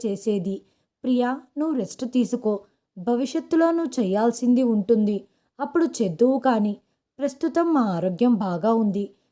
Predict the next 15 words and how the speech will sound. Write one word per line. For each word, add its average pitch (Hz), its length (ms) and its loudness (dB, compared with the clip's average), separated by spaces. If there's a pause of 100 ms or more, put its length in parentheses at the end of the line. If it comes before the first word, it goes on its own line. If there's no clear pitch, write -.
(160)
మేము 349 200 -2 (160)
చేస్తాము," 233 640 0
అని 247 180 2
అంటూ 214 280 -2
ఉండేవారు 202 540 0
ఆమె 202 220 -2
అత్తగారు. 190 580 -4 (460)
కానీ 349 220 -2
ప్రియా 190 360 -2
సంస్కారవంతురాలు. 220 1160 -2 (540)
తను 262 140 2
పని 247 300 2
తాను 262 380 4 (100)
చేస్తూ 185 320 -2
ఉండేది. 208 500 -2